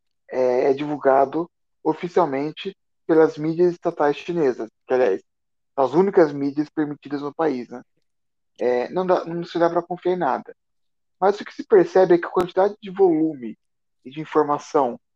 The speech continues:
é, sobre esses lockdowns em cidades como Xangai, que tem vinte e cinco milhões de habitantes, é tamanho que nem o aparato, é,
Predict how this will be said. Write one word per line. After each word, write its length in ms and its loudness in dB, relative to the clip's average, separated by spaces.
é, 180 0
sobre 340 2
esses 160 -10
lockdowns 680 0
em 80 -14
cidades 380 0
como 200 -10
Xangai, 480 -2
que 100 -16
tem 160 -12
vinte 300 -10
e 60 -20
cinco 260 -12
milhões 160 -4
de 60 0
habitantes, 440 -8
é 80 2
tamanho 580 2
que 100 -16
nem 260 0
o 180 4
aparato, 760 0
é, 400 -2